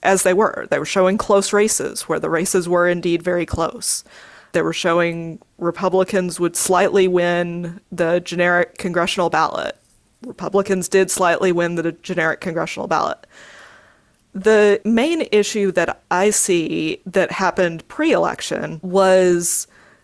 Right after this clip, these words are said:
the tug of war between what people thought would happen and what they assumed would happen based on what was supposed to happen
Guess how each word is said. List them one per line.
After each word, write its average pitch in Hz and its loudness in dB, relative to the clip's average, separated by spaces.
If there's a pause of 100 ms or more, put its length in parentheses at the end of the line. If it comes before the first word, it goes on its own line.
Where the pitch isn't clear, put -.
(200)
the 202 -2
tug 262 0
of 190 0
war 190 4
between 165 -4
what - 2
people 185 -2
thought 226 0
would 220 4
happen 180 0
and 170 -6
what 175 -4
they 160 0
assumed 247 0
would 190 4
happen 175 -2
based 175 -2
on 160 -2
what 180 0
was 175 -2
supposed 226 0
to 175 0
happen - -6